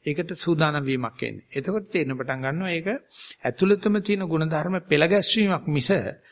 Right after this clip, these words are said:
පිටින් මොකක්වත් ලැබෙන්නේ නැහැ. ඒ නිසා ඒ තමන් ළඟ තියෙන ඒ, අ, පින්කම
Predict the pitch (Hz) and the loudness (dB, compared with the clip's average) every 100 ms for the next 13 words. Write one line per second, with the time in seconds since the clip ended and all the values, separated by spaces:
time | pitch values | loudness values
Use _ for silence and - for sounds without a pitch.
0 | _ - 143 147 135 143 143 - - 110 | _ -4 -4 -4 -6 -6 -6 -8 -10 -10
1 | 101 - - - - _ _ _ _ _ | -10 -14 -16 -20 -20 _ _ _ _ _
2 | _ _ _ - 135 151 143 131 127 127 | _ _ _ -4 -2 0 0 0 -2 -4
3 | 135 139 139 123 147 160 151 143 135 120 | -2 -2 -4 -4 -2 0 0 0 -2 -4
4 | - _ - - - - - - - _ | -8 _ -16 -12 -12 -12 -12 -10 -14 _
5 | _ _ _ - - 165 170 143 113 | _ _ _ -16 -2 0 0 -4 -8